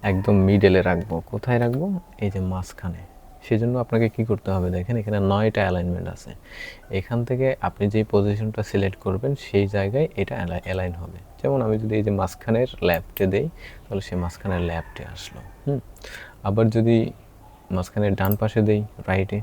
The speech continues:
তাহলে রাইটে গেল। মিডলে দিলে এই যে দেখেন মাঝখানে চলে আসছে। আর যদি আপনি একদম নিচের দিকে মিডলে রাখতে চান, তখন এই যে বটম। এই হচ্ছে অ্যালাইনমেন্ট, টেবিলের নয়টা অ্যালাইনমেন্ট আছে। এরপর আস্তে আস্তে টেক্সট ডিরেকশন। অনেকগুলো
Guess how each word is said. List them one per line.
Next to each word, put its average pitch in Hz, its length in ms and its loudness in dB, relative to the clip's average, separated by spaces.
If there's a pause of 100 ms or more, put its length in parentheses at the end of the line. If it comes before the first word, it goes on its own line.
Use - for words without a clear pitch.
তাহলে - 200 -2
রাইটে 87 380 -2
গেল। 85 120 -6 (180)
মিডলে 120 360 4
দিলে 156 140 0 (140)
এই 87 120 -4
যে 71 60 -10
দেখেন 82 240 -10 (100)
মাঝখানে 85 420 -14
চলে 87 160 -16
আসছে। - 200 -18 (460)
আর 113 160 2
যদি 120 140 4
আপনি 123 180 4 (100)
একদম 110 400 2
নিচের 117 360 4
দিকে 156 300 4 (340)
মিডলে 110 300 4
রাখতে 113 320 2
চান, 147 140 2
তখন 107 300 2
এই 101 80 -2
যে 101 180 -2
বটম। 107 320 -2 (100)
এই 117 120 6
হচ্ছে 123 260 2
অ্যালাইনমেন্ট, 92 540 2
টেবিলের 104 320 2
নয়টা 95 380 0
অ্যালাইনমেন্ট 82 480 -4
আছে। - 240 -14 (100)
এরপর 127 280 6
আস্তে 135 220 6
আস্তে - 140 -2 (180)
টেক্সট - 360 0
ডিরেকশন। 90 600 0
অনেকগুলো 143 600 4